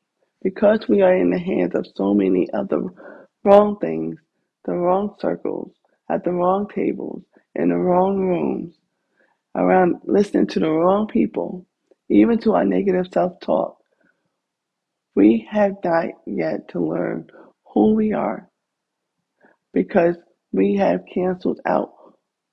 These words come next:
what God says that we are. Fearless leaders,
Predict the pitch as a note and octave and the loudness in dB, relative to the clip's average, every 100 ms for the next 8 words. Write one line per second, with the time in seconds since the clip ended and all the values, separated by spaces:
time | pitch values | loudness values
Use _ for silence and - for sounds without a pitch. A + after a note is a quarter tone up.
0 | _ _ - F#3 F#3 F#3 F#3 F3+ G#2+ - | _ _ 0 0 4 2 2 -4 -6 -6
1 | - F2 E2+ - - - _ _ _ _ | -8 -8 -6 -10 -12 -18 _ _ _ _
2 | _ _ _ - F#3+ F#3+ F#3+ F#3 - - | _ _ _ 0 4 4 2 -4 0 0
3 | - - - | 0 -4 -8